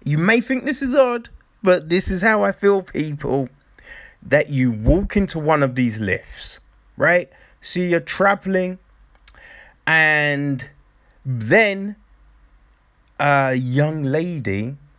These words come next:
of appropriate age, mind, let's get that clear, right? She's in the lift with you, and she turns around and says,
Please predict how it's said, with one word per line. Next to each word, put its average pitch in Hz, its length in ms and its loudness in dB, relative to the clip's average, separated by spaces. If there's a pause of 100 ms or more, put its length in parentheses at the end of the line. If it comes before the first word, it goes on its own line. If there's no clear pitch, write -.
(280)
of 180 160 4
appropriate 143 560 0
age, 120 360 2
mind, 98 500 -2 (200)
let's 151 220 2
get 110 280 0
that 135 340 2
clear, 113 540 -4 (400)
right? 160 300 2 (580)
She's 190 340 2
in 180 100 2
the 170 80 0
lift 175 260 0
with 165 200 2
you, 180 240 0 (260)
and 180 100 -2
she 196 140 -2
turns 185 420 2
around 175 560 2
and 135 200 0
says, 143 640 0